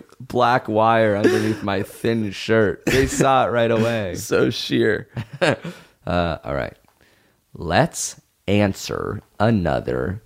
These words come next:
Speaker 1: query.
Speaker 2: Nice.
Speaker 1: Uh, Oh, this one's a little different.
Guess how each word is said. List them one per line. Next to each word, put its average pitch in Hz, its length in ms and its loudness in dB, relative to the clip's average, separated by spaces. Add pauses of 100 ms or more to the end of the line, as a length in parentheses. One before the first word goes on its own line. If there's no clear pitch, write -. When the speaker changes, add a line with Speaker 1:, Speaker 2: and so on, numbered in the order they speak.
Speaker 1:
query. - 920 -6
Speaker 2:
Nice. - 760 0 (580)
Speaker 1:
Uh, 85 1080 2 (1600)
Oh, - 80 -4
this 87 180 -4
one's 76 140 0
a 80 40 -2
little 71 220 -2
different. - 400 -4